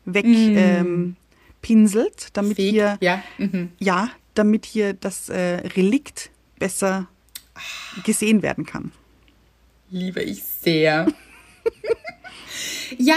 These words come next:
Speaker 2: weil ich glaube, wir haben den Blick oft ein bisschen sogar falsch auf Dingen, aber
Speaker 1: Mhm.
Speaker 2: vielleicht auch nicht absichtlich, vielleicht auch absichtlich, aber nicht bewusst. Wisst ihr, was ich
Speaker 1: Ja.
Speaker 2: meine?
Speaker 1: Ja, ja, ja.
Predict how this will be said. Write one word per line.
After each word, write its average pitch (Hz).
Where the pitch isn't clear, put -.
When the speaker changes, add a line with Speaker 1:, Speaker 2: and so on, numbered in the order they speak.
Speaker 2:
weil 226
ich 247
glaube, 262
wir 262
haben 254
den 262
Blick 277
oft 269
ein 269
bisschen 320
sogar 311
falsch 330
auf 226
Dingen, 208
aber 196
Speaker 1:
Mhm. 175
Speaker 2:
vielleicht 330
auch 330
nicht 359
absichtlich, 320
vielleicht 277
auch 262
absichtlich, -
aber 247
nicht 262
bewusst. 214
Wisst 240
ihr, -
was 214
ich 214
Speaker 1:
Ja. 196
Speaker 2:
meine? 196
Speaker 1:
Ja, 190
ja, 185
ja. 185